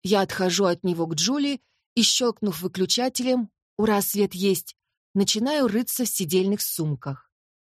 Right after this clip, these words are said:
Пока я неспешно этим занимаюсь,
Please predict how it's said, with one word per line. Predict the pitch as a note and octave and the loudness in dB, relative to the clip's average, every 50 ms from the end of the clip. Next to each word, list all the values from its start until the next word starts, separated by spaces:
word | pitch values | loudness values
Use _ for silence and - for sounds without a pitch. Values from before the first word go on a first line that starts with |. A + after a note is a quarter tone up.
| _ _ _ _ _ _ _ _ _ _ _ _ _ _ _ _ | _ _ _ _ _ _ _ _ _ _ _ _ _ _ _ _
Пока | - A#3 A3+ - B3 | -2 0 0 2 2
я | A#3+ A#3 A#3+ | 4 4 4
неспешно | A#3+ B3+ B3 - - - B3+ A3+ G3+ - - G3 - - | 4 2 0 -2 -2 0 2 2 2 2 2 0 0 0
этим | F#3+ F#3+ - G3+ G3 | -2 -2 0 0 0
занимаюсь, | F3+ F#3+ G#3 G#3+ A3+ B3 C#4 D#4 D#4+ C#4 G#3 E3 - - | 2 2 2 2 4 2 2 2 2 2 0 0 -2 -6